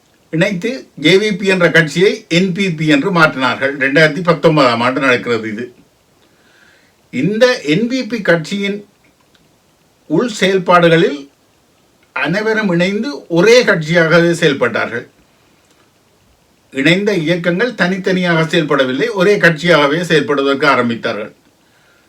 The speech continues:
அந்த வேகம்தான் செயல்பாட்டில் இருந்தது. மிக வேகமாக செயல்பட்டார்கள். ரெண்டாயிரத்தி இருபத்தி ரெண்டாம் ஆண்டு தேர்தலை நோக்கி செயல்பட்டார்கள்,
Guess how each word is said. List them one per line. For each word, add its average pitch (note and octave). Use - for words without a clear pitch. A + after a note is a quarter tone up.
அந்த G#3
வேகம்தான் F#3+
செயல்பாட்டில் G3
இருந்தது. D#3+
மிக D#3+
வேகமாக F3+
செயல்பட்டார்கள். C#3+
ரெண்டாயிரத்தி F#3
இருபத்தி F#3
ரெண்டாம் E3+
ஆண்டு D#3
தேர்தலை E3
நோக்கி D#3
செயல்பட்டார்கள், A#2